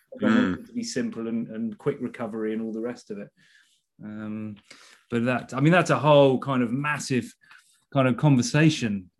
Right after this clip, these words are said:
Speaker 1: um, you know, looking at, at pain and, and injury, particularly in running, and the psyche of, of,
Speaker 2: Mm.
Speaker 1: of,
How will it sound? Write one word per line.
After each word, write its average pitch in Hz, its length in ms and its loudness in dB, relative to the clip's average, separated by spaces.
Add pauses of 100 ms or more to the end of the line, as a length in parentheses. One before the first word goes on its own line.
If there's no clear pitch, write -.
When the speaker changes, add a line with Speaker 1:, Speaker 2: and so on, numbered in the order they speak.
(100)
Speaker 1:
um, 110 640 -8
you 120 80 -4
know, 113 140 -2
looking 117 320 0
at, 113 180 -4
at 117 260 -10
pain 117 360 -2
and, 110 300 -6
and 117 100 -4
injury, 110 580 0
particularly 117 420 -6
in 113 120 0
running, 117 320 2
and 113 100 -2
the 113 60 0
psyche 131 580 0
of, 98 200 -10 (320)
of, 101 180 -12 (180)
Speaker 2:
Mm. 117 420 4
Speaker 1:
of, - 80 -12